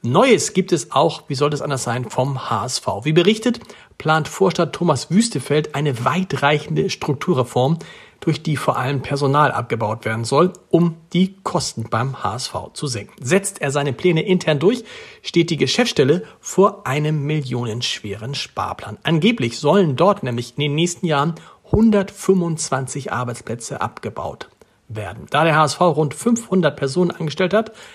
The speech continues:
steht somit jede vierte Stelle für, vor dem aus. Umgesetzt werden soll dieses Ziel sozialverträglich, also nicht mit sofortigen Entlassungen. Der Plan sieht vor, auslaufende Verträge zum Teil nicht zu verlängern und frei werdende Stellen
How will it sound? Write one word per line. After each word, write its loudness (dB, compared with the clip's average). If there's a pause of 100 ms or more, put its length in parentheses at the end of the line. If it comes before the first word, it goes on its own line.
(100)
steht 0
somit -2
jede 0
vierte -6
Stelle -4
für, -8
vor 2
dem 0
aus. -6 (160)
Umgesetzt 4
werden 2 (320)
soll 2
dieses 0
Ziel 2
sozialverträglich, 0
also 0
nicht -2
mit -2 (100)
sofortigen -4
Entlassungen. -2 (340)
Der -6
Plan 2
sieht 2
vor, 2
auslaufende 0
Verträge -2
zum -4
Teil -2
nicht -4
zu -10
verlängern 0 (340)
und 4
frei -4
werdende 2
Stellen -4